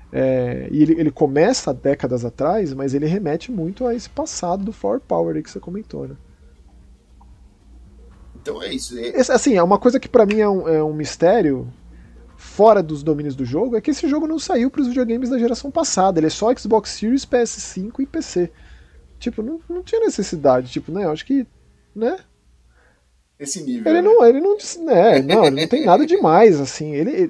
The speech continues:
Speaker 1: tipo, ele não é um jogo indie, teve muito dinheiro envolvido ali, né, tal. É, a Prime Matter investiu, que inclusive, cara, a Prime Matter é uma distribuidora ali, uma,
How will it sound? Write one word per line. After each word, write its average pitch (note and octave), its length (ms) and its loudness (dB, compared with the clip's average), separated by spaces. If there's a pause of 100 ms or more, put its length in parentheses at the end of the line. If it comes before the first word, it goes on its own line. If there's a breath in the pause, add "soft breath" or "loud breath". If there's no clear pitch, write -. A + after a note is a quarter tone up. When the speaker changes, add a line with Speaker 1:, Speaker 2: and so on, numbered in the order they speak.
Speaker 1:
tipo, C#3+ 520 -2 (460)
ele G#3+ 80 4
não F4 140 2
é - 20 2
um - 20 6
jogo G#3 280 4
indie, G3 280 -2
teve F3 220 2
muito E3+ 240 -4
dinheiro A3+ 320 0
envolvido F3 580 -2
ali, C3 240 -4
né, F3 360 -6
tal. D3 280 -4 (520 soft breath)
É, C3 220 -4
a B2+ 100 -2
Prime D#3 320 0
Matter D3 400 -2
investiu, G3+ 880 -6
que - 80 -10
inclusive, E3 480 -6
cara, C3 380 0
a B2+ 40 -8
Prime D3+ 240 -2
Matter E3 280 -4
é - 20 -4
uma A3 120 -4
distribuidora E3 680 -4
ali, C3 180 -4
uma, C#3 380 -10